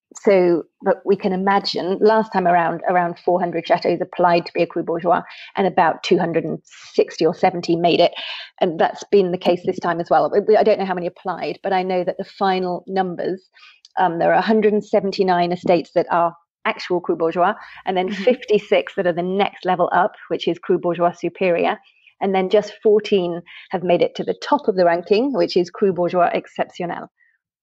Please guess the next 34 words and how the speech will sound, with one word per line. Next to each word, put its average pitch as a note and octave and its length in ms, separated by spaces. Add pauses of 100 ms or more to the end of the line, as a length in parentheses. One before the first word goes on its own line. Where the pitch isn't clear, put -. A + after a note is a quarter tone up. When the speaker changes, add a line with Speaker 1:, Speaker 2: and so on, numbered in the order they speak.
(120)
Speaker 2:
And G3 140
you G3+ 80
said G3 180
this G#3 160
will G#3 60
be F3+ 260
in G3 480 (480)
play G#3 320
for E3 180
five F#3+ 380
years. F#3 560
So F3+ 500
Speaker 1:
In F3+ 60
five, F#3 180
yeah. F3+ 260
So F#3+ 140
from G#3 140
the G3+ 80
twenty A#3 240
eighteen A3 340
vintage, F#3+ 560 (120)
and E3+ 200
for F#3+ 120
the F3+ 80
Speaker 2:
Okay. F#3 80
Speaker 1:
next - 420 (100)
five G3 220
vintages F3 380
from F3 180
twenty F3 240
eighteen, E3+ 380 (360)
and F#3 160
then F3+ 180
the, E3+ 100